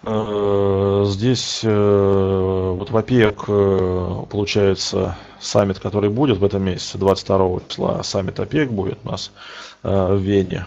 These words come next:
он проходит всегда. И там Россия, Саудовская Аравия, Азербайджан, э, Объединённые Арабские Эмираты. Это страны, которые, э, сейчас заявляют о том, что надо добычу увеличить немного.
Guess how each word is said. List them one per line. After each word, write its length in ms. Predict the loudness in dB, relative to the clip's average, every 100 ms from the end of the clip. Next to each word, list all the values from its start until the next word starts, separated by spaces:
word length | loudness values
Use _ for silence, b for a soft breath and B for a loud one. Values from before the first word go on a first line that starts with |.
| -10
он 200 | -12 -6
проходит 680 | -6 -6 -6 -6 -6 -10 -12
всегда. 920 | -10 -8 0 2 2 2 0 0 0
И 140 | -2
там 320 | 0 0 2 2
Россия, 440 | 0 -2 -4 -4
Саудовская 500 | -2 -2 -2 -2 2
Аравия, 500 | 6 6 6 4 0 -6 B B B B B
Азербайджан, 1200 | -4 0 0 0 -4 _ _ -6 -2 2 2 2 2
э, 520 | 2 2 2 0 0
Объединённые 340 | -2 -2 0 2
Арабские 420 | 2 2 -4 -2
Эмираты. 520 | 0 2 0 -2 -6
Это 280 | -4 -4 -6
страны, 400 | -2 0 2 0
которые, 640 | -4 -4 -2 -2 -2 -4 B B B
э, 400 | -10 -8 -6 -6 -8
сейчас 340 | -6 -2 -2
заявляют 520 | 2 2 4 4 2
о 40 | -2
том, 120 | -4
что 160 | -2
надо 140 | -2 2
добычу 380 | 4 4 0 0
увеличить 500 | 2 2 2 -4 -14 B B B B
немного. 420 | -2 0 0 -2